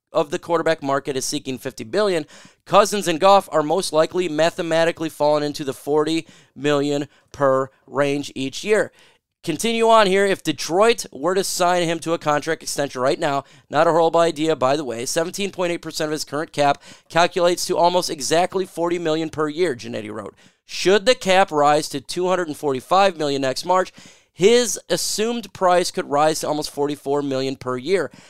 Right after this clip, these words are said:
Let's not overthink this and split the difference. Ultimately, Spot Track projects that Goff and the Lions will agree to a five-year deal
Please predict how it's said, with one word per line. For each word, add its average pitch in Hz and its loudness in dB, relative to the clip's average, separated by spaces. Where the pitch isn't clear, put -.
Let's - 4
not 233 6
overthink 208 0
this 190 0
and 175 -4
split - -6
the 175 -4
difference. 151 -2
Ultimately, 208 2
Spot 185 0
Track 180 -2
projects 156 -2
that 160 0
Goff 202 4
and 196 -2
the 214 0
Lions 214 4
will 185 0
agree 190 0
to 151 -2
a 127 -2
five-year 180 2
deal 170 2